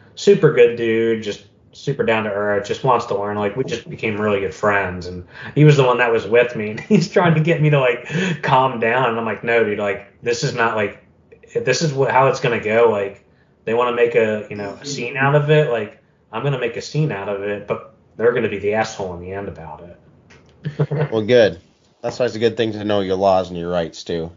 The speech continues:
Speaker 1: Yeah.
Speaker 2: And I mean, you could even turn that around. Uh, you don't seem like a guy that would do it, but you could turn that around into hunter harassment and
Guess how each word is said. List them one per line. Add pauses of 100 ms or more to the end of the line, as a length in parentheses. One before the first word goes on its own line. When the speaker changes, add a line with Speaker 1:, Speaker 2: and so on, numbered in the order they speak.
(560)
Speaker 1:
Yeah. (260)
Speaker 2:
And
I
mean,
you
could
even
turn
that
around. (580)
Uh,
you
don't
seem
like
a
guy
that
would
do
it,
but
you
could
turn
that
around
into
hunter
harassment
and